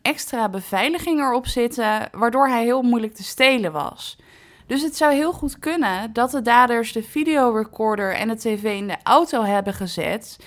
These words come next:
in de veronderstelling dat ze zo met die auto konden wegrijden en daarbij dus ook nog eens de auto konden stelen.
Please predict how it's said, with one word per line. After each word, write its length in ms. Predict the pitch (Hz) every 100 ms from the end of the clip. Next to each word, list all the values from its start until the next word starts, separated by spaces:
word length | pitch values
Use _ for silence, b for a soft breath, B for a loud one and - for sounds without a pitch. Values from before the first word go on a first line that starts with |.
| B B -
in 160 | 208
de 80 | 339
veronderstelling 1000 | - 254 247 226 - 285 277 202 214 208
dat 240 | 233 254
ze 100 | -
zo 220 | 220 233 247
met 140 | 240
die 120 | 240
auto 280 | - 208 214
konden 360 | 214 208 196 185
wegrijden 880 | 214 - 190 165 165 170 180 196
en 280 | - 220 220
daarbij 320 | 214 214 214
dus 160 | 214 208
ook 120 | 208
nog 160 | 196 190
eens 180 | 190 -
de 120 | -
auto 340 | - 359 285 220
konden 280 | 190 170
stelen. 680 | 160 - 151 151 156 160 220